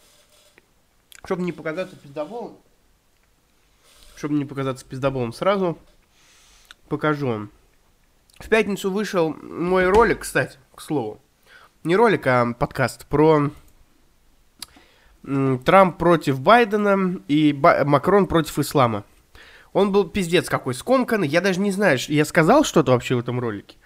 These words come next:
Мне бесит это прям. В общем, я, блядь, к чему все вел?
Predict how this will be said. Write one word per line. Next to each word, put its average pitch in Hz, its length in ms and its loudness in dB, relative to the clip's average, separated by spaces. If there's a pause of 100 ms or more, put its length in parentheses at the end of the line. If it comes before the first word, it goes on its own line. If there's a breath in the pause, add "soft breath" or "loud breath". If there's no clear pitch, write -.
(560 soft breath)
Мне 185 240 0
бесит 160 360 -4
это 110 120 -8
прям. 107 300 -8 (960)
В 156 100 -2
общем, 180 220 -2
я, 202 400 0
блядь, 175 360 -4
к - 60 -20
чему 233 240 -4
все 220 160 -6
вел? 143 320 -2